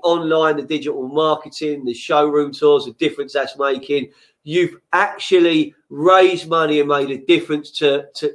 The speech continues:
to our work, to our N H S and our care workers, and you've got your <laughs> family through it, mate. It's been a brilliant episode, and you've agreed to help people who want to have a career in merchants.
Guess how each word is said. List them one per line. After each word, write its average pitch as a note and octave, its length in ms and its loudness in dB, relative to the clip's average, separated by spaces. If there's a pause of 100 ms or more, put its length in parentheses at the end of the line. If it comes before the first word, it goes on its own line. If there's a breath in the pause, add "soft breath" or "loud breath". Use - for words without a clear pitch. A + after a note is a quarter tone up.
to D3 200 0
our C3+ 140 2
work, D3 300 -2
to C#3+ 120 0
our D3 140 4
N E3 100 2
H C#3+ 240 -2
S D3 220 -2
and C3 100 -8
our B2+ 60 -8
care D3 360 0
workers, C#3+ 540 0 (300 soft breath)
and D3 160 0
you've D3 160 -2
got F3+ 240 2
your D3 100 -2
<laughs> - 180 -6
family E3+ 360 2
through D3+ 320 0
it, C#3 100 -6
mate. C#3 200 0 (200 loud breath)
It's E3+ 140 -2
been F#3+ 160 4
a F3 40 2
brilliant G3 460 4
episode, D3+ 560 0
and D#3 160 -4
you've D3+ 160 -4
agreed F3+ 360 -2
to E3 120 -6
help D#3 240 -2
people D3 340 -2
who C#3+ 140 -8
want D3+ 180 0
to C#3+ 60 0
have C#3 100 -6
a B2+ 60 -14
career C#3+ 340 -2
in C3 120 -10
merchants. C#3+ 540 -2